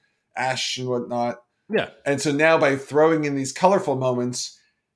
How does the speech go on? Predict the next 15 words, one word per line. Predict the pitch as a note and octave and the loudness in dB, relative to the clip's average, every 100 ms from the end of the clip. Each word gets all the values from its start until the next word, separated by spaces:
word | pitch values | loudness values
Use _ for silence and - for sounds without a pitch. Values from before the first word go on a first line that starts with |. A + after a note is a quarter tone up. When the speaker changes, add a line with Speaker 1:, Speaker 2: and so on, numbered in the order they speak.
| _ | _
Speaker 1:
and | C3+ C3+ C3 B2 | -2 -2 -2 -6
sort | - - F#3 F3 | -4 2 4 4
of | |
to | E3+ D3 | 0 -2
my | C3+ | -2
comparison | C3 B2 C#3+ C3+ C3+ | -2 0 0 0 -4
against | B2 C3 B2+ | -8 -8 -10
the | A#2 | -10
Transformers, | C3 B2 - D3+ C3+ A#2+ A#2 - _ _ - | -8 -8 -4 -2 -2 -4 -6 -12 _ _ -4
you | D#3 E3 | 0 2
never | E3 F3 F3 | 4 4 4
know, | D3 C#3 C#3 C3 B2+ B2+ A#2+ _ | 2 2 2 2 0 -2 -8 _
you | C#3+ D#3 | -2 4
never | F#3 F#3+ D#3+ C3 - C#3+ - | 6 6 6 2 -4 -14 -14
wonder | A#2+ C#3+ E3 C3 A2+ G#2 G#2+ | 0 2 4 0 -2 -4 -10